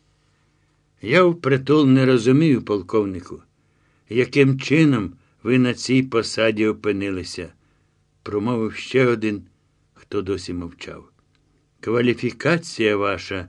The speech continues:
м'яко кажучи, викликає здивування. Ви взагалі до цього вели якісь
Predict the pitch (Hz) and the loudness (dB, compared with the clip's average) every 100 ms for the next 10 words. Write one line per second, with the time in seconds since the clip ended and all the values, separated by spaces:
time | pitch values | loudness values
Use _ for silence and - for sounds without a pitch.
0 | _ _ _ - 95 110 113 113 110 117 | _ _ _ -12 -4 -2 -2 -4 -4 -2
1 | 117 110 104 113 110 _ _ _ _ _ | -2 -4 -4 -6 -6 _ _ _ _ _
2 | _ _ 98 120 131 123 120 - 117 113 | _ _ -4 -2 -2 -2 -4 0 2 2
3 | 107 98 110 107 101 92 87 80 - _ | 0 -2 -2 0 -2 -4 -8 -12 -20 _
4 | _ _ _ _ _ _ _ 127 139 120 | _ _ _ _ _ _ _ 0 0 2
5 | 127 131 127 120 127 127 127 120 123 139 | 2 4 4 4 4 2 0 2 4 4
6 | 185 214 160 131 120 - - | 6 4 2 -2 -4 -6 -12